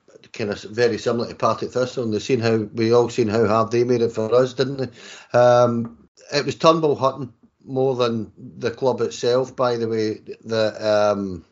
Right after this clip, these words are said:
stuck the boot in, into us. He was the one that was, uh, he was their chairman, their owner, or whatever.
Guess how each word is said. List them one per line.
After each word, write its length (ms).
stuck 340
the 100
boot 240
in, 300
into 360
us. 240
He 160
was 140
the 80
one 200
that 100
was, 300
uh, 500
he 120
was 140
their 120
chairman, 460
their 160
owner, 280
or 100
whatever. 500